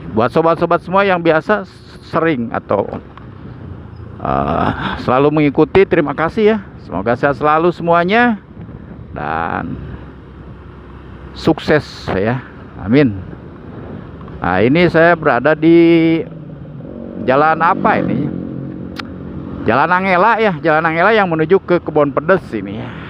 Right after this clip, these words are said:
Sebe-, ya, berada di tataran daerah Baros ini. Nah, ini pemukiman warga dan di sini juga banyak perumahan-perumahan ya.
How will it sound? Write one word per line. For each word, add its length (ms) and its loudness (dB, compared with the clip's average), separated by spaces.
Sebe-, 260 -10
ya, 100 0
berada 380 2
di 640 6
tataran 460 0
daerah 320 2
Baros 500 0
ini. 300 -10
Nah, 160 -4
ini 160 -2
pemukiman 800 2
warga 800 2
dan 160 -8
di 80 -12
sini 240 -6
juga 240 0
banyak 400 -2
perumahan-perumahan 1120 0
ya. 80 -6